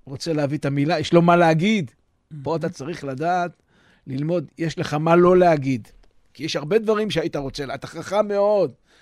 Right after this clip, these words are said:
Speaker 1: אתה במקום, אתה למעלה, הוא, אתה כבר יודע ללכת. הוא, או לא נפלת אף פעם.
Speaker 2: מהמם.
Speaker 1: הוא לא יודע ללכת. ולכן, אני חושב שהגמרא מדברת על אדם שהיו לו בנים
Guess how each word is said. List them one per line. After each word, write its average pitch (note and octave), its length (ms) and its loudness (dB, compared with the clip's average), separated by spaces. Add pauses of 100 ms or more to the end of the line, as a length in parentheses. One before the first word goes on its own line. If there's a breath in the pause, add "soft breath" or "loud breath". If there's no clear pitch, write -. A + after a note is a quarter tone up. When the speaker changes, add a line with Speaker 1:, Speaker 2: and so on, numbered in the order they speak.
(140 soft breath)
Speaker 1:
אתה C#3 100 -10
במקום, E3 480 -4
אתה F3 180 -4
למעלה, F#3 460 0
הוא, G3 400 -6 (320 soft breath)
אתה E3 120 -4
כבר F#3+ 160 2
יודע A3 320 2
ללכת. G3 600 -4 (200)
הוא, A3 540 -6 (300)
או E3 60 -4
לא F3 120 2
נפלת A3 460 -2
אף D#3+ 240 -4
פעם. G#2+ 220 -16 (240)
Speaker 2:
מהמם. C3+ 400 -12
Speaker 1:
הוא G#3+ 160 -6
לא F#3+ 200 2
יודע F3+ 340 0
ללכת. D3+ 540 -6 (1400 loud breath)
ולכן, G3 640 2 (640 soft breath)
אני C3+ 120 -4
חושב D#3 400 -4
שהגמרא A2+ 1300 -6
מדברת B2+ 720 -6 (560 soft breath)
על G2+ 140 -14
אדם B2+ 240 -8
שהיו B2+ 260 -4
לו D#3+ 100 0
בנים A#2+ 540 -6